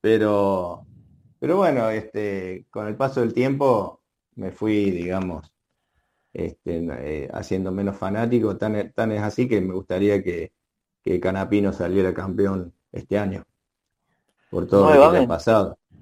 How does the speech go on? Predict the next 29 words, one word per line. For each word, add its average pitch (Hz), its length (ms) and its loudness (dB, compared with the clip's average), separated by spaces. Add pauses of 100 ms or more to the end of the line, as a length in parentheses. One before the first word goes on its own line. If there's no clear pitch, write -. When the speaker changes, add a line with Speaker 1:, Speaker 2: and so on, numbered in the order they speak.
(560)
Speaker 1:
Sí, - 120 -2 (160)
Speaker 2:
Sí, 120 40 -2
sí, - 120 -10
Speaker 1:
por 92 160 -2
todo 104 120 2
Speaker 2:
sí, 104 60 0
Speaker 1:
lo 101 100 2
que 101 100 2
le 98 100 4
ha 104 40 8
Speaker 2:
real. 120 140 4
Speaker 1:
pasado, 98 400 2
¿no? 101 240 -2
Pobre. 98 340 -4 (280)
Sí, 80 300 -2
siendo 104 340 2
un 98 80 0
referente 98 460 0
de 92 80 -2
Chevrolet. 85 460 -6 (1000)
Pero 101 220 -2
bueno. 107 180 4
Speaker 2:
Creo 196 240 10
que 165 120 4
es 151 60 6
un 165 140 -2
referente 143 600 4
de 131 120 4
Chevrolet 123 560 4